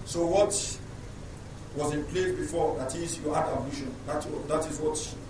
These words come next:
was in place. So it still remains. So what you take it away from that place or that position to the position of renewed ablution has not been established.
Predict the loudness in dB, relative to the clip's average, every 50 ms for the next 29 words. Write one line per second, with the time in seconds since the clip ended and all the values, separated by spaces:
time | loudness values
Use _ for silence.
0 | -10 -10 -10 -12 -12 -12 -10 -6 -6 -2 -2 -2 -2 -2 -2 0 0 0 0 -2
1 | -6 -10 -10 -10 -10 -8 -4 -2 6 6 6 6 6 0 0 2 2 4 6 6
2 | 4 6 4 4 4 4 0 -4 -6 -8 -10 -10 -10 -10 -10 -10 -10 -4 2 4
3 | 8 10 10 8 8 2 2 4 4 4 4 4 2 0 0 -2 0 6 6 6
4 | 6 6 4 2 0 0 2 4 4 4 2 0 -4 -8 -10 -10 -12 -12 -12 -12
5 | -12 -12 -12 -12 -12 -12 -12 -12 -12 -12 -2 2 6 6 8 8 6 4 2 0
6 | 0 2 4 4 4 2 0 -2 -2 -2 -2 -2 -2 0 0 -2 -2 -4 -6 -10
7 | -12 -12 -12 -12 -10 -10 -10 -10 -10 -10 -12 -12 -8 -6 -4 -2 -2 -2 -2 -4
8 | -4 0 2 2 2 2 0 -2 -2 0 -2 -2 2 2 2 2 2 0 -2 -4
9 | -4 -2 -2 -4 -4 -6 -8 -10 -10 -12 -12 -12 -12 -12 -12 -10 -4 0 0 0
10 | 0 0 -2 0 2 2 2 2 0 -2 -2 -4 -6 -4 -4 -4 -2 -2 -2 -4
11 | -4 -6 -8 -8